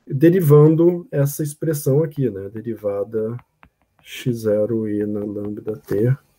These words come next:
Então, isso aqui vai dar simplesmente x zero lambda e na lambda t. Né? A mesma coisa pra y ponto, né? Vai ficar, já colocando a solução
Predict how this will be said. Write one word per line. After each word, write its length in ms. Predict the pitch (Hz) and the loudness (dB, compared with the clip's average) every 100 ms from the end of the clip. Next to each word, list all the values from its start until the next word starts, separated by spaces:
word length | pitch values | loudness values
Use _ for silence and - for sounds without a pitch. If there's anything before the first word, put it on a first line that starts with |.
| _ _ _ _ _ _ _ _ - - - - _ _ _ _ _ - - | _ _ _ _ _ _ _ _ -20 -20 -20 -20 _ _ _ _ _ -20 -2
Então, 220 | 135 147 | 4 6
isso 100 | 147 | 6
aqui 140 | 147 147 | 6 8
vai 160 | 165 | 8
dar 180 | 147 147 | 8 6
simplesmente 640 | 143 165 156 127 123 123 143 | 4 2 6 6 6 4 -2
x 340 | - 170 143 | -2 2 4
zero 560 | 113 110 113 131 151 - - _ - _ _ _ _ _ 156 | 6 6 6 4 0 -2 -12 _ -18 _ _ _ _ _ 2
lambda 720 | 147 139 143 139 139 147 - | 6 8 8 6 6 6 4
e 200 | 135 131 | 0 2
na 180 | 135 127 | 0 -2
lambda 480 | 120 110 120 127 139 | -4 -4 -6 -6 -6
t. 340 | 139 98 98 - _ 131 | -6 -10 -12 -16 _ -6
Né? 180 | 139 139 | -2 0
A 80 | |
mesma 360 | 156 208 220 208 | 6 6 6 4
coisa 320 | - 143 143 | 6 6 6
pra 220 | 143 147 | 2 2
y 380 | 131 131 - 190 | 2 0 -2 -4
ponto, 520 | 180 156 208 220 185 151 | 0 2 0 -4 -14 -10
né? 140 | 143 143 | -6 -6
Vai 140 | 160 | -6
ficar, 600 | 147 170 127 127 147 147 | -12 -8 -4 -2 -2 -2
já 160 | 131 135 | -4 -4
colocando 440 | 135 127 127 123 | -6 -4 -4 -4
a 20 | |
solução 720 | - 123 120 - 117 113 113 | -4 -6 -8 -8 -8 -6 -8